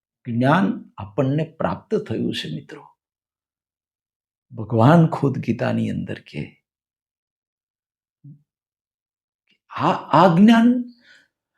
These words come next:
આપણે એવું ના માનશો કે આ, આ જ્ઞાન હ-, લાખો કરોડો લોકો પાસે પહોંચી જાય, લાખો કરોડો લોકો સમજી જાય, શક્ય જ નથી. ગીતામાં જ ના પાડી છે. આ તો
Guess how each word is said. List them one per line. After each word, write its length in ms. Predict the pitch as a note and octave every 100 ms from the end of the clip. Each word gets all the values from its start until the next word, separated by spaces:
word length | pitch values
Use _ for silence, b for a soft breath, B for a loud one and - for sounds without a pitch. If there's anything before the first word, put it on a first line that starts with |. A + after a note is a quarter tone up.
| _
આપણે 260 | D#3+ D4+ E4+
એવું 360 | F#3+ A3+ C#4+
ના 160 | F#4 E4
માનશો 520 | G4 F#4 E4+ A3 A#3
કે 100 | G#3+
આ, 320 | D4+ - F#3+ G3 - E3+
આ 160 | G3+
જ્ઞાન 340 | A3 C#4+ C#4+ B3
હ-, 380 | C3+ D#3 - - -
લાખો 540 | D3 D#3 - - D4
કરોડો 520 | - F#3+ G#3 A#3+ B3+
લોકો 360 | C#4 B3 A#3+ C4
પાસે 300 | G#3+ E3+ A#3
પહોંચી 500 | A#3 - D3 E3 F#3+
જાય, 200 | A#3 A#3 A#3 F#3+ B -
લાખો 420 | D3+ D#3+ A#3+ A#3+
કરોડો 460 | A#3+ D#3+ G3 A3+ A3+
લોકો 300 | A3 G#3+ A3
સમજી 500 | - D#3+ C3 D#3 G3+
જાય, 320 | C#3+ B2+ B B
શક્ય 460 | - D3 - - A3+
જ 100 | A3
નથી. 400 | D3+ - B2 -
ગીતામાં 540 | A#2+ B2+ - D#3+ G#3
જ 100 | D3
ના 140 | B2 D2+
પાડી 340 | - D#2+ D#2+
છે. 260 | - - _ _ _ _ _ _ _ _ _ _ _ _ _ _ _ _ _
આ 80 | C3
તો 380 | D3 A3 -